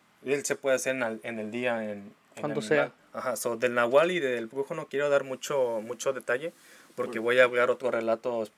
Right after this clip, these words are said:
Speaker 2: Oh, ok.
Speaker 1: especializado en el nahual y en los brujos.
Speaker 3: Y porque no nos queremos meter en pedos con ellos tampoco.
Speaker 1: Sí, también aparte. Pero, eh, este, hacen eso. Y también tienen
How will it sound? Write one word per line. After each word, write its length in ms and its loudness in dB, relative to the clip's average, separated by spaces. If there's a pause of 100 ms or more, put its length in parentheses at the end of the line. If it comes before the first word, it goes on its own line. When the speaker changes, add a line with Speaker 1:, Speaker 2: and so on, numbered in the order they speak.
Speaker 2:
Oh, 260 10
ok. 60 8
Speaker 1:
especializado 460 2
en 60 2
el 120 2
nahual 360 2
y 40 -6
en 100 -8
los 180 -10
brujos. 380 -10
Speaker 3:
Y 40 -14
porque 260 -14
no 120 -12
nos 120 -12
queremos 280 -8
meter 240 -10
en 140 -12
pedos 260 -6
con 140 -14
ellos 160 -12
tampoco. 280 -16 (260)
Speaker 1:
Sí, 120 -6
también 280 -8
aparte. 360 -8 (760)
Pero, 460 12
eh, 180 6
este, 500 0
hacen 360 2
eso. 360 -4 (880)
Y 360 -8
también 380 -2
tienen 440 -8